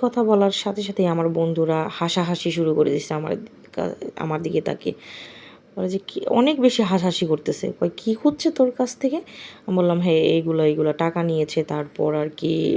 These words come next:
চাদর নিয়েছে।" তো বললো, "কত টাকা নিয়েছে?" তো আমি টাকার অঙ্কটা বললাম। তো ওরা শুনে আরও বেশি হাসতেছে। বলে যে, "কি", আমি তখন মানে একটু রাগীভাবে বললাম, "কি রে,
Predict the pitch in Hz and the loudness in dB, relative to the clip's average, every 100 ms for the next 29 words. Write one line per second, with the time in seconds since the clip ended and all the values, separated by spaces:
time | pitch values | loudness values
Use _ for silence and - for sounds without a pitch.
0 | 170 - 165 175 165 151 175 208 190 - | -2 0 2 4 2 2 0 -4 -6 -12
1 | - 160 160 165 165 156 175 175 175 170 | 2 2 2 2 2 0 0 0 0 0
2 | 160 160 196 208 - - - - - 175 | -2 0 -2 -4 -10 -16 -18 -20 0 2
3 | 170 165 165 160 170 170 165 160 165 160 | 2 2 2 2 0 2 2 2 0 0
4 | 156 156 156 151 170 175 160 156 156 156 | 0 2 0 0 -2 -4 -4 -4 -4 -4
5 | - - 170 180 - 220 214 247 - 185 | -8 -6 -2 -2 4 4 4 2 -2 2
6 | 214 214 214 175 156 - 185 - - - | 4 4 4 0 0 -4 -6 -8 -10 -18
7 | - - - 175 175 175 175 - - 185 | -18 -20 -6 0 0 -2 -6 -6 0 2
8 | 180 185 180 185 185 175 170 165 165 - | 4 4 4 2 4 2 4 2 0 0
9 | 175 180 196 185 170 170 170 165 180 165 | 0 2 2 2 4 4 2 2 4 4